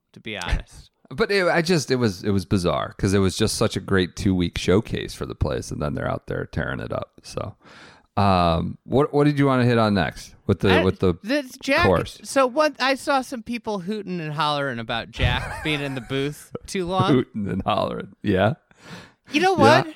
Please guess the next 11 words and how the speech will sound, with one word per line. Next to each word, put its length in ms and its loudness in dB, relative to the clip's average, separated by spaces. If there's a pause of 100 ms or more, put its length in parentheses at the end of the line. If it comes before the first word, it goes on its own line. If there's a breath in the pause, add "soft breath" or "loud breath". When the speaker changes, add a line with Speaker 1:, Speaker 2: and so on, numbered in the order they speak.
Speaker 1:
He's, 300 -4
like, 200 -2
the 140 -8
second 680 -8
or 160 -2
the 160 -6
greatest 680 -10
player 400 -2
of 120 -4
all 200 0
time. 480 -2